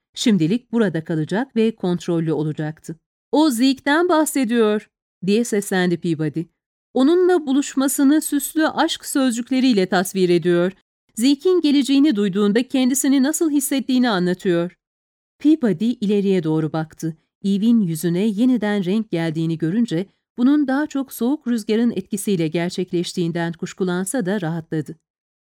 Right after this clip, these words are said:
"Zeke'in çalıştığı atölyeye gidişinden bahsediyor. Bize daha önce anlattıklarıyla örtüşüyor.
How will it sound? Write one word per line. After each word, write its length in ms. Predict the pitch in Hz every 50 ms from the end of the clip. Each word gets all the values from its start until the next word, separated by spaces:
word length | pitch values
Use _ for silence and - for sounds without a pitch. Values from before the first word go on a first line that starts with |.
| _ _ -
"Zeke'in 460 | 208 262 302 311 - - 359 359 370
çalıştığı 580 | - - 277 262 285 - - - 294 311 302
atölyeye 560 | - - 233 - - 330 320 285 294 294 302 254
gidişinden 640 | 196 226 208 233 - 247 226 208 226 214 208 190
bahsediyor. 640 | 160 170 190 - - 180 175 165 180 175 170 180 185 - _ _ _ _
Bize 340 | - 233 214 269 277 269 190
daha 200 | 220 254 285 302
önce 180 | 294 277 294 262
anlattıklarıyla 840 | 240 240 240 254 254 254 - 254 - 247 254 277 302 302 311 294
örtüşüyor. 600 | 254 240 226 - 226 - - 208 175 160 156 165